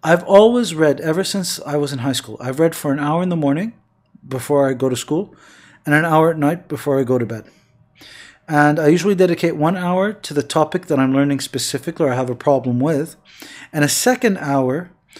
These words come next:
was preparation for exams. So it would be something like, um, or sorry, a topic like that I'm interested in. So I might read, so right now I'm reading a book on, um,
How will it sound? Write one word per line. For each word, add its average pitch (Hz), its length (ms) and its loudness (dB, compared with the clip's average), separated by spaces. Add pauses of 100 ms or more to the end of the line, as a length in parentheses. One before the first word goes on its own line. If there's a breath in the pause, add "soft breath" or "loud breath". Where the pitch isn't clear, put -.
(240 loud breath)
was 147 180 2
preparation 165 640 0
for 135 220 0
exams. 110 560 -8 (460 loud breath)
So 165 240 2
it 170 60 6
would 180 100 4
be 190 80 0
something 190 420 -2
like, 170 400 -2
um, 143 800 0
or 160 160 2
sorry, 151 300 2
a 123 40 -6
topic 160 360 -2
like 135 200 -2
that 131 100 0
I'm 127 160 -2
interested 120 400 -6
in. 107 100 -14
So 135 240 -4 (480 loud breath)
I 151 140 0
might 170 200 2
read, 180 300 4
so 165 320 -2
right 165 240 0
now 170 220 0
I'm 139 180 -2
reading 160 260 0
a 143 120 -6
book 156 340 0
on, 143 640 2
um, 127 640 -2